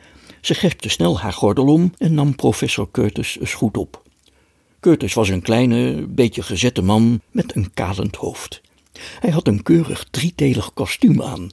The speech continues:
<laughs> Ze vond hem er eigenlijk helemaal niet uitzien als de bekende, verstrooide, rommelige professor. Deze man had meer weg van een handelsreiziger. Curtis was de eerste die iets zei.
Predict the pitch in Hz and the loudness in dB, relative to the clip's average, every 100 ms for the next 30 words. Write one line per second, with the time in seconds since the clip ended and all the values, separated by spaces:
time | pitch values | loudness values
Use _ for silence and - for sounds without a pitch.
0 | - - - 143 _ - 269 - 160 - | -18 -16 -6 -6 _ -6 -2 2 2 2
1 | - 104 104 107 101 98 104 113 127 123 | 0 0 0 0 0 2 2 2 4 4
2 | 131 127 147 131 127 117 120 123 139 131 | 2 0 -2 0 -2 -2 -2 0 2 4
3 | 123 120 - - 123 - - 143 135 127 | 4 2 -4 -2 -2 -2 -2 0 0 0
4 | 131 135 139 131 123 - - 131 123 147 | 0 0 0 0 -2 -4 -4 -2 0 0
5 | - 104 - - _ - _ _ _ - | 0 -4 -6 -14 _ -20 _ _ _ 2
6 | 131 113 107 104 95 98 - 95 95 107 | 2 4 2 2 2 -2 -2 0 0 0
7 | - - 120 113 101 135 104 101 98 95 | -2 -4 -2 0 0 -2 -2 -4 -4 -4
8 | 90 90 101 95 _ _ _ _ _ _ | -4 -6 -8 -10 _ _ _ _ _ _
9 | _ _ _ _ - 151 143 139 - 135 | _ _ _ _ 0 2 2 -2 -2 -4
10 | - 117 - 98 - 131 - 98 - 92 | -2 -2 0 -2 -4 -4 -4 -4 -4 -6
11 | - | -10